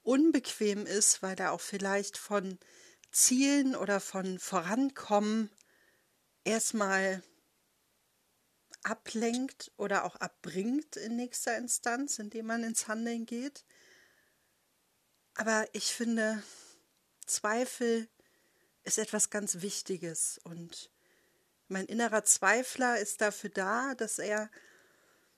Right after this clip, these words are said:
naja, mich beschützt ein Stück weit, mich bewahrt und ist tatsächlich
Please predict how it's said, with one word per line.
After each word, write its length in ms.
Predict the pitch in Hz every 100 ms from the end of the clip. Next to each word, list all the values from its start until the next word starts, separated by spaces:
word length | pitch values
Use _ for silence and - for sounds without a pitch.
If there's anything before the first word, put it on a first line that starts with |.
| _ _ _ _ _ _ _ -
naja, 380 | 196 202 254
mich 460 | 294 254 - - - _ _ _ _ _ _ _ _ _ _ _ _ _ _ _ _ _ _ _ _ _
beschützt 800 | 196 - - 277 - - - -
ein 160 | 226 226
Stück 360 | - 254 -
weit, 460 | 233 233 254 - -
mich 260 | 196 -
bewahrt 800 | - 175 185 170 220 277 - -
und 460 | - 214 214 - - _ _ _ _ _ _ _ _ _ _
ist 280 | 262 269 -
tatsächlich 920 | 254 247 226 226 - 277 269 - -